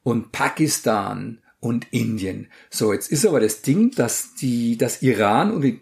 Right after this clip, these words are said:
Top ten, Top ten Länder der Welt, äh, gehören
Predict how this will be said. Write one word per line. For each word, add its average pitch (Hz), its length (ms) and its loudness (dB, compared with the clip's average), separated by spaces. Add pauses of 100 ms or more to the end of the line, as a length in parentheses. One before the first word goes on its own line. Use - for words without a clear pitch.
(100)
Top 180 320 0 (100)
ten, 185 540 0
Top 185 240 -2
ten 185 160 -2
Länder 165 240 0
der 127 160 2
Welt, 123 400 0 (320)
äh, 143 160 0
gehören 175 720 2